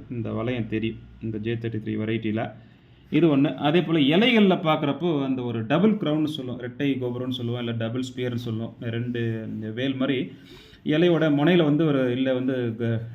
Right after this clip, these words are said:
ட-, டபுள் கிங்கோட டபுள் கிரவுன் வந்து நம்ம வந்து கிரீடத்துல வந்து ரெண்டு மேல கிரீடத்துல ஒரு, ஒரு கூர்முனை வருது பாருங்க. இல்ல கோவில்ல வந்து பார்க்குறப்போ என்ட்ரிலையோ இல்ல மாஸ்க்ல என்ட்ரி ஆகுறப்போ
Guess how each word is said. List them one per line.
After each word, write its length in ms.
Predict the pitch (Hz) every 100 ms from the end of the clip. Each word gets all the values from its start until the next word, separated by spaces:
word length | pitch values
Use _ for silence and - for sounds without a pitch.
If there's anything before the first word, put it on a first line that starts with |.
| 123
ட-, 240 | 117 117 113
டபுள் 340 | 117 143 139
கிங்கோட 800 | 131 131 175 180 170 147 139 123 113 107 117 113
டபுள் 280 | 123 143 135
கிரவுன் 220 | 120 110 - -
வந்து 360 | 113 120 123
நம்ம 220 | 117 113
வந்து 160 | 113 117
கிரீடத்துல 320 | 117 139 127
வந்து 240 | 127 127 123
ரெண்டு 480 | 123 120 117 113 - - - -
மேல 240 | 131 131
கிரீடத்துல 500 | 127 123 120 117 113
ஒரு, 60 | 113
ஒரு 320 | 110 110 107 -
கூர்முனை 260 | 139 120
வருது 200 | 117 117
பாருங்க. 300 | 110 107 104 -
இல்ல 180 | 131 135
கோவில்ல 400 | 131 156 160 139
வந்து 200 | 127 131
பார்க்குறப்போ 420 | 127 120 117 107
என்ட்ரிலையோ 540 | 123 123 120 123 117 120
இல்ல 60 |
மாஸ்க்ல 340 | 117 120 123 127
என்ட்ரி 320 | 123 113 123
ஆகுறப்போ 460 | 117 113 135 135